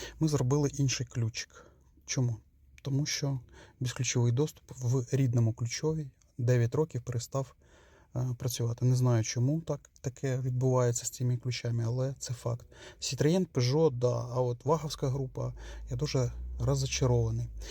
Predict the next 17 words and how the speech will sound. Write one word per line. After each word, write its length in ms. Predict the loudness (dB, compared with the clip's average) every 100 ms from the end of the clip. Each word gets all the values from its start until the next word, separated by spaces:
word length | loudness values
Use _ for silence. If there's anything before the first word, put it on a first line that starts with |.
| -14 -4
Ми 60 | -2
зробили 380 | 0 0 0 0
такий 240 | -2 -4
ключик. 340 | 0 0 -2 -8 -18 -20 -18 -16 -18 -6 -6 -6 -8 -4
На 80 | -2
цьому 300 | 2 2 0
кн-, 320 | -4 -14 -4
ключику 360 | -4 -4 -10 -4
кнопочки, 380 | -4 -4 -14 -18 -20 -20 -20 -20 -2
звісно, 360 | 2 2 2 0
не 120 | 0
працюють. 560 | 0 -6 -4 -4 -4 -4
І 240 | 0 0 -2 -10 -10 -8 0
ложимо 360 | 2 4 0
сюди 220 | 0 -2 -2
ключик 360 | -2 -2 -2 -4
і 200 | -4 -6